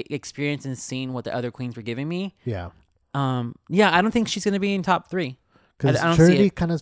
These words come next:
Speaker 2: plateaued. Like,
Speaker 1: Yeah.
Speaker 2: we've seen all she can do.
Speaker 1: Yeah.
Speaker 2: It's fierce and amazing and it's fabulous.
Speaker 1: Yeah.
Speaker 2: But the other queens are still giving us more and more and more and more.
Speaker 1: Yes.
Speaker 2: And she's sort of, I don't think Monet's there, and I,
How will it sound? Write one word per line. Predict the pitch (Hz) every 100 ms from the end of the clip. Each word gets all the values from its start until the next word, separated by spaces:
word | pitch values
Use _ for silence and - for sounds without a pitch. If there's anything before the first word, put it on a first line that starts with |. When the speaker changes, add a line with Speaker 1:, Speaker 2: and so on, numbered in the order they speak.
| -
Speaker 2:
plateaued. | 160 151 180 151 87 -
Like, | -
Speaker 1:
Yeah. | 147 135
Speaker 2:
we've | 127
seen | 170
all | 151
she | 135 139
can | 127
do. | 117 104 85
Speaker 1:
Yeah. | 139 127
Speaker 2:
It's | 135 -
fierce | - 180 151
and | 131
amazing | 139 135 131
and | 107
it's |
fabulous. | - 127 110 90 90 131
Speaker 1:
Yeah. | 123 107 -
Speaker 2:
But | -
the | 120
other | 127
queens | - 139 120
are | 113
still | -
giving | 113 98
us | 98
more | 113 101
and | 92
more | 92
and | 90
more | 92
and | 87
more. | 92 85 -
Speaker 1:
Yes. | 120 104 - -
Speaker 2:
And | - 110
she's | - 117
sort | 127 107
of, | 110 -
I | 135
don't | 151 139
think | 151 131
Monet's | 120 127 120 120 117
there, | 143 139 143
and | 117 113
I, | 107